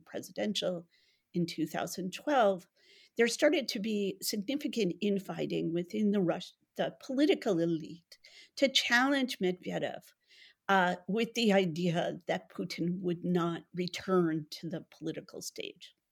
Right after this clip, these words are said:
The Putin regime and in general Russian leaders had been really careful not to talk about elections too far in advance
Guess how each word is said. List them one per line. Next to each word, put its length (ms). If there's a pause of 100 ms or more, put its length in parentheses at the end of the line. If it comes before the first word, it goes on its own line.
(720)
The 200 (200)
Putin 300
regime 500
and 160
in 160
general 380
Russian 400
leaders 320
had 180
been 220
really 260
careful 520
not 480
to 120
talk 380
about 240
elections 560
too 240
far 220
in 80
advance 640